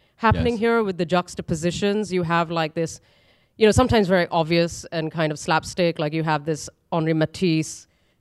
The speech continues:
Speaker 1: kind of painting
Speaker 2: Mm.
Speaker 1: of
Speaker 2: A
Speaker 1: a,
Speaker 2: boy
Speaker 1: a
Speaker 2: walking,
Speaker 1: derriere
Speaker 2: yes.
Speaker 1: or something, you
Speaker 2: Mm.
Speaker 1: know, and then there's another photo or something of somebody's behind, you know, like, juxtaposed.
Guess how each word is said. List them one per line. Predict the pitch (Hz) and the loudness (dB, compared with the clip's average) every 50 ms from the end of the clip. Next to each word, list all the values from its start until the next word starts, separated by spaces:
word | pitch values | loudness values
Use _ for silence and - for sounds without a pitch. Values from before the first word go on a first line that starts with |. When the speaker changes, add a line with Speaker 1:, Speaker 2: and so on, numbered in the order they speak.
| _ _ _ | _ _ _
Speaker 1:
kind | 185 165 165 151 | -10 -10 -8 -8
of | 156 151 139 - _ | -8 -10 -12 -14 _
painting | - 180 170 170 165 170 170 165 156 156 151 151 147 | -4 -2 0 0 2 2 4 4 4 4 2 2 0
Speaker 2:
Mm. | - - | -2 -2
Speaker 1:
of | 180 165 151 147 147 139 139 139 139 - - - _ - | 0 0 0 0 -2 -4 -6 -10 -16 -20 -20 -20 _ -20
Speaker 2:
A | - - _ - 87 | -20 -20 _ -10 -8
Speaker 1:
a, | 82 | -8
Speaker 2:
boy | 85 85 87 87 87 87 85 | -6 -6 -4 -4 -2 -2 -2
Speaker 1:
a | |
Speaker 2:
walking, | 80 82 87 - | -2 -2 -2 -2
Speaker 1:
derriere | 175 160 160 160 160 156 151 156 151 151 151 | 0 0 0 0 0 0 0 0 -2 -2 -4
Speaker 2:
yes. | 151 156 | -6 -6
Speaker 1:
or | 156 | -6
something, | 170 156 151 - 165 156 160 160 151 | -8 -8 -6 -6 -4 -4 -2 -2 -2
you | 170 185 | -2 0
Speaker 2:
Mm. | 175 | 0
Speaker 1:
know, | 170 160 156 160 160 165 | 2 2 2 2 0 -2
and | - 185 175 170 170 165 160 - - _ _ _ _ _ | -2 -2 -2 -2 -2 -4 -6 -8 -14 _ _ _ _ _
then | - 180 175 | -4 0 0
there's | 185 175 165 | 0 0 2
another | 185 170 165 170 175 170 175 170 165 165 160 156 156 151 151 143 - _ _ _ _ | 0 2 4 2 2 2 2 0 0 2 0 0 0 -2 -4 -8 -12 _ _ _ _
photo | - - 220 208 208 202 202 196 196 | -6 0 2 4 4 4 4 4 2
or | 190 185 | 0 -2
something | - - 202 196 185 - 196 190 185 180 180 175 170 170 165 - | -2 -2 -2 -2 -2 0 0 0 2 2 2 0 0 -2 -4 -6
of | - 156 147 | -8 -10 -8
somebody's | - - 160 151 165 165 165 156 156 151 147 143 - - - - _ _ _ _ _ _ _ - | -6 -6 -4 -4 -4 -6 -6 -4 -6 -6 -8 -8 -10 -14 -16 -20 _ _ _ _ _ _ _ -4
behind, | 151 165 139 175 170 165 165 165 165 165 165 165 160 - _ _ _ _ - | -4 -2 2 2 4 4 4 4 4 2 0 -2 -4 -8 _ _ _ _ -6
you | 202 | -2
know, | 196 185 | 0 0
like, | 170 170 165 160 | 0 0 -2 -2
juxtaposed. | - 180 175 - - 202 - - 202 185 175 180 | -2 -2 -2 -2 -4 0 4 6 6 6 4 2